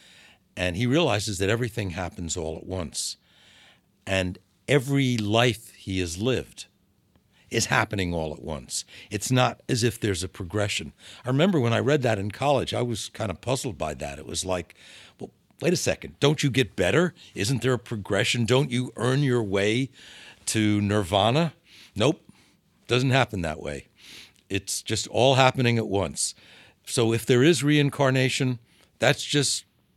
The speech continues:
part of the whole party. You're not earning anything. There's no ego here. Just get your ego out of the way of God.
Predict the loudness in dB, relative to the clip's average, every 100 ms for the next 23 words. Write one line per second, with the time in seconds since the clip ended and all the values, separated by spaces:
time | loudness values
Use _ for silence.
0 | _ -4 2 4 4 0 0 2 0 0
1 | 0 -2 -10 _ _ _ _ -2 2 4
2 | 4 4 0 0 2 4 2 2 0 -4
3 | -8 -8 -14 -20 _ _ -8 -2 0 2
4 | 2 2 0 0 -2 -2 -4 _ -20 _
5 | -6 -6 -6 _ _ _ -20 -20 -4 0
6 | 2 4 2 2 -2 0 2 2 0 -4
7 | -4 0 2 0 0 2 2 2 0 -2
8 | -10 _ _ _ _ _ _ _ -10 -6
9 | -4 0 0 0 -6